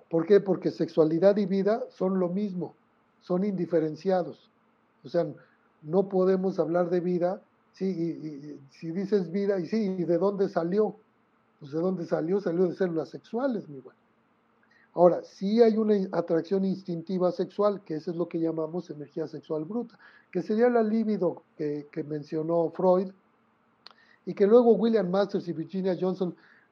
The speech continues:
este, les llamaban tensión sexual, una tensión que hay que eliminar.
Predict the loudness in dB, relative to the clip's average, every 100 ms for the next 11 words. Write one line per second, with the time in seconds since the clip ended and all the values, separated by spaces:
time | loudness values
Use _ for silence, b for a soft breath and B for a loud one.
0 | _ -2 -2 -2 -4 -4 -8 -12 -6 -2
1 | -2 0 0 0 -2 -2 0 0 -4 -6
2 | -2 0 -2 -6 -6 -4 0 0 -2 B
3 | B B _ -4 -2 0 2 0 -2 -2
4 | 0 0 0 0 2 0 0 -6 -8 -4
5 | -2 -4